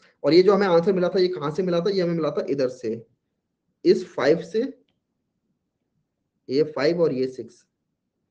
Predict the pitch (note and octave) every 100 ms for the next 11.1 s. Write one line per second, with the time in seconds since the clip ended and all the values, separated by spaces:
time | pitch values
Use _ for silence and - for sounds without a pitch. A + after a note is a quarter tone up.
0 | _ _ _ _ - D#3 F3 D#3 A#2+ A2+
1 | C#3 G3 F#3+ F#3 G3+ G3+ G#3 A3 F3 G3
2 | G#3 G#3+ G#3+ D#3+ D#3+ F3 C#3 B2 B2+ A#2
3 | A#2+ A2 A#2+ C#3 C#3 E3+ D#3 - G#2 -
4 | _ _ _ _ _ _ _ D#3 - C#3
5 | C#3 E3+ C#3+ C#3+ - B2 A#2+ G#2+ G#2+ A#2+
6 | _ _ _ _ _ _ _ _ _ -
7 | D#3+ E3+ F3+ F#3+ F#3+ F#3 F3 G#3+ G3 -
8 | - F3 E3 D3+ F3 E3 F3+ E3+ - F3
9 | G3+ D3 C#3+ C3 B2 B2+ C3 C3+ D#3 D#3
10 | - A2 A2 B2+ - B2 B2 B2+ G#2+ G#2
11 | F2